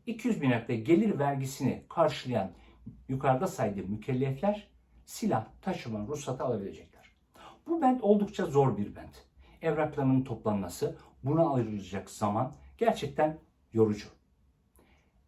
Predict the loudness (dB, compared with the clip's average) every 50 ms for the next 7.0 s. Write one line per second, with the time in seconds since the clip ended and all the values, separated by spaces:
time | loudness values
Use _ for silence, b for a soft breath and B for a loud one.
0 | _ _ _ _ _ _ _ _ -2 2 4 4 4 4 0 -4 -6 -2 4 6
1 | 6 8 8 6 6 6 4 2 2 0 2 4 4 4 4 2 -2 -2 -2 -8
2 | -10 -4 -2 -2 -2 -2 -4 -4 -4 -4 -4 -6 -10 -14 -14 -4 -2 -2 -2 -2
3 | -4 -10 b b b b b -20 _ _ _ -2 0 2 4 6 6 6 4 2
4 | 0 0 0 0 0 0 0 0 0 0 0 4 4 4 4 4 2 0 -2 -4
5 | -6 -8 -8 -8 -6 -4 -4 -4 -4 -4 -4 -4 -4 -4 -8 -10 b b b b
6 | b b b _ -10 -6 0 0 2 2 2 0 -2 -4 -8 -10 -14 -18 -20 -20